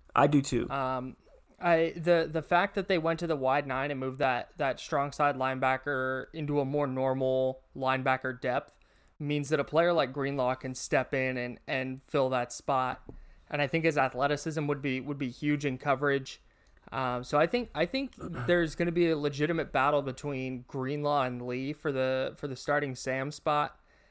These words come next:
Speaker 2: and then, of course, if, if, uh, if Alexander can't start the year because of that, because of that A C L, I think both Lee and Greenlaw,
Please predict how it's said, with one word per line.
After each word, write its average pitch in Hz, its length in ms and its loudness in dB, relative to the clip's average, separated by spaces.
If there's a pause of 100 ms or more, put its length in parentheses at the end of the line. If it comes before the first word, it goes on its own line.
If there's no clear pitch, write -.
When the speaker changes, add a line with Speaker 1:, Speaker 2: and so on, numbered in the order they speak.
(160)
Speaker 2:
and 165 120 0
then, 165 100 6
of 139 120 0
course, 170 300 4
if, 143 360 0
if, 143 580 -4 (600)
uh, 117 280 -10 (100)
if 147 400 -4
Alexander 147 540 2
can't 135 240 -4
start 135 240 0
the 135 80 -6
year 131 200 0
because 131 240 -6
of 131 80 -4
that, 123 260 -2
because 135 220 -4
of 127 40 -2
that 127 140 2
A 127 100 0
C 123 240 -6
L, 131 300 0 (400)
I 139 80 -4
think 139 240 -4 (220)
both 131 280 0
Lee 131 540 -4
and 143 360 0
Greenlaw, 123 560 -4